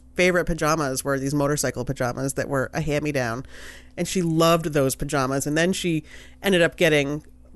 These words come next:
we actually, it was, like, Dave's Motorbike Shop or something it was called. So she ended up getting that. She loved motorcycle shirts. And, but it's a lot easier to put your daughter in those things than it is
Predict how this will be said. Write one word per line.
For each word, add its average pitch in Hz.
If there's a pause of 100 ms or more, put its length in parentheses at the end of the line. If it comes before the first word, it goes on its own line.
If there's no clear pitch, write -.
(100)
we 190
actually, 190
it -
was, 160
like, 151
Dave's 160
Motorbike 160
Shop 147
or 165
something 165
it 139
was 170
called. 160
So 147 (160)
she 220
ended 185
up 160
getting 156
that. 151
She 185
loved 165
motorcycle 151
shirts. 151
And, 127 (520)
but 196
it's 190
a 190
lot 180
easier 165 (920)
to 196
put 170 (280)
your 165
daughter 151
in 139
those 185
things 135 (560)
than 143 (340)
it 165
is 143